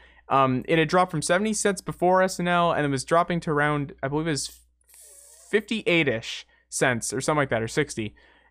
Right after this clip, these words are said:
And the second S N L started, it rose, like, steadily, and then it got to sixty-seven cents, sixty-eight, seventy-one cents, and I believe at seventy-one,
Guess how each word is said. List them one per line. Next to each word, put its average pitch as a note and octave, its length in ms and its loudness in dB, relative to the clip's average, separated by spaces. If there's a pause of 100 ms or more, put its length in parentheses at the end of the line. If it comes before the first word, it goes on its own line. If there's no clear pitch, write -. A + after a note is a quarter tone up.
(140)
And E3+ 260 4
the D#3+ 60 0
second A3 500 2 (120)
S F#3 180 4
N G#3 80 4
L F#3+ 100 4
started, F3 500 4
it D3+ 120 -2
rose, C#3 460 0
like, A#2+ 320 -4
steadily, F3 540 2
and D#3+ 120 2
then D3+ 140 2
it C3+ 40 -6
got D#3+ 200 2
to C3+ 80 -6
sixty-seven G#3+ 920 0
cents, F#3+ 420 0 (120)
sixty-eight, E3 680 0 (200)
seventy-one C#3 680 0
cents, G#3+ 460 0 (120)
and D#3+ 100 2
I D#3+ 120 4
believe E3 320 0
at D#3+ 140 0
seventy-one, G3 960 2